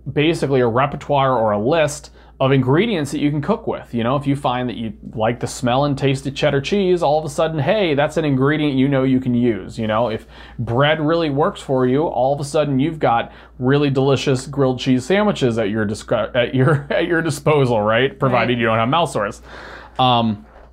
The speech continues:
Speaker 1: so think about the smell game, think about what works for you, and think about what doesn't. So if you, something doesn't work for you, get rid of it. If something works for you,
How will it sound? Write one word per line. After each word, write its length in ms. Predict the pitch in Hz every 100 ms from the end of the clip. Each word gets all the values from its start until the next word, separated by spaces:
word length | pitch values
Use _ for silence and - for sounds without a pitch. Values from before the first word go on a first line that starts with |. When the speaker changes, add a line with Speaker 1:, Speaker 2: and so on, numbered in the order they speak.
| -
Speaker 1:
so 460 | 135 175 170 160 143
think 260 | - 185 208
about 220 | 202 185
the 60 | 151
smell 340 | 180 170 175
game, 300 | 190 196 202
think 140 | 170
about 160 | 160 156
what 160 | 147 135
works 260 | 160 175
for 120 | -
you, 140 | 202 202
and 80 | 185
think 140 | 151
about 180 | 156 147
what 160 | 147
doesn't. 340 | 156 156 120 92
So 260 | 123 123 -
if 140 | 131 123
you, 60 |
something 320 | - 135 135
doesn't 320 | 110 139 175 196
work 180 | 208
for 160 | 208 226
you, 120 | 233 226 - - 131
get 160 | 151
rid 160 | 143 127
of 80 | 95
it. 140 | - - - - -
If 100 | 127
something 220 | 160 147
works 240 | 143 196 -
for 180 | 226
you, 140 | 233